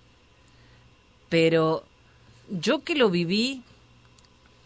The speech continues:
desde ahí nomás, al lado de, del campo, escuchando la hinchada, esa, esa emoción increíble que hay, que pasa especialmente en la cancha de Boca.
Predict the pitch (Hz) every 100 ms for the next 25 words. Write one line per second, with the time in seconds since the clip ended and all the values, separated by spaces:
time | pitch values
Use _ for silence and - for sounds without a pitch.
0 | - - 165 160 156 160 165 151 160 202
1 | 196 185 170 - - - - 147 151 180
2 | 190 175 156 131 143 - 185 151 175 160
3 | 147 127 123 - - - _ _ - -
4 | - - - 165 - 175 196 208 226 220
5 | 233 240 - - - - - - - -
6 | - 165 165 190 202 196 180 143 127 -
7 | - - - - - 185 190 220 190 185
8 | - 233 214 190 - - 240 214 175 165
9 | 143 170 180 202 165 151 143 160 175 147
10 | 127 - - - - - - - 196 196
11 | 208 - 240 226 180 - 226 233 226 226
12 | 226 247 196 156 160 165 151 139 131 123